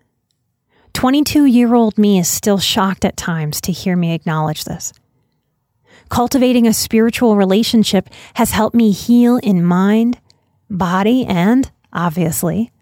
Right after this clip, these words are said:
spirit. Traditional clinical talk therapy can often miss the importance of spirituality for the individual.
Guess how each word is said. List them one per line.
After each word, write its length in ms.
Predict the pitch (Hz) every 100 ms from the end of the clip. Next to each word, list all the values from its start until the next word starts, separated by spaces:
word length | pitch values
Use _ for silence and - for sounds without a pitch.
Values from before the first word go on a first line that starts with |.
| _ _
spirit. 540 | - - 277 277 - 202 _ _ _ _ _ _ _ _ _ _ _
Traditional 640 | - 233 233 262 285 262
clinical 600 | 247 - 247 240 240 220
talk 380 | 208 - 208 202
therapy 720 | - 247 277 294 - 151 156 - _ _ _ _ _ _ _
can 160 | - 247
often 440 | 254 226 247 220
miss 260 | 226 262 -
the 140 | 226
importance 880 | 196 208 - - 320 - 170 - - - _ _ _ _ -
of 120 | 208
spirituality 1120 | - - 220 214 - 214 214 285 269 180 170 - _ _
for 280 | - 202 180
the 120 | 175
individual. 680 | 170 196 233 - 180 -